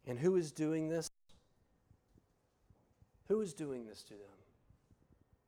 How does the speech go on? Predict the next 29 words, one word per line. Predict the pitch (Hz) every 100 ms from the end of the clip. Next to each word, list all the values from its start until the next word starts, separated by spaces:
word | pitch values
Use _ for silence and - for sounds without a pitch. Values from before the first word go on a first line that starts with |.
| _
To | -
their | 110 120
brothers. | 131 120 101 - - - _ _ _ _ _ _ - _ - - - _ - _ - -
To | 147
their | 156
brothers. | 156 151 117 - - - _ _ _ - - - _ - _ - _ _ _ _ _ _ _ _ _ _ _ _ -
It's | 165 208
either | 208 202
starve | - 208 208 240 233
to | 185
death. | 147 135 147 - - - - -
I |
mean, | 175 202
it |
was | 202
the, | 202 214
the | 202 196
only | 214 247 254
options | 208 208 - 165 143 139
that | 135 135
were | 135
placed | - 143 143 -
to | 127
them. | 107 98 98 - - _ _ - _ _ -
Things | - 180 170
are | 165
getting | 147 156 151
ugly | 143 139 123 123 113
during | 123 123 120 117